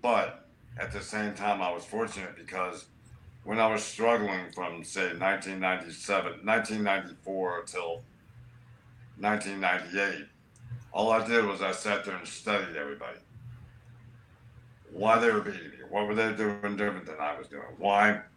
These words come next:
and that's all I did for four years, and I got to watch the greatest bowlers in the world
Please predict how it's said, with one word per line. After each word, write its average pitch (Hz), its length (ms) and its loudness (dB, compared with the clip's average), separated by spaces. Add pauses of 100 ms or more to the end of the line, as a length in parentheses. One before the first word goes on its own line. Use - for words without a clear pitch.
(560)
and 92 220 -4
that's 107 220 4
all 104 140 8
I 107 120 8
did 110 220 0
for 87 100 -12
four 98 260 -4
years, 98 280 0
and 87 80 -8
I 85 100 -4
got 92 200 -2
to 90 60 -12
watch 87 300 -4 (220)
the 85 100 -10
greatest 90 340 -4
bowlers 92 240 -4
in 87 60 -14
the 85 140 -8
world 92 300 -2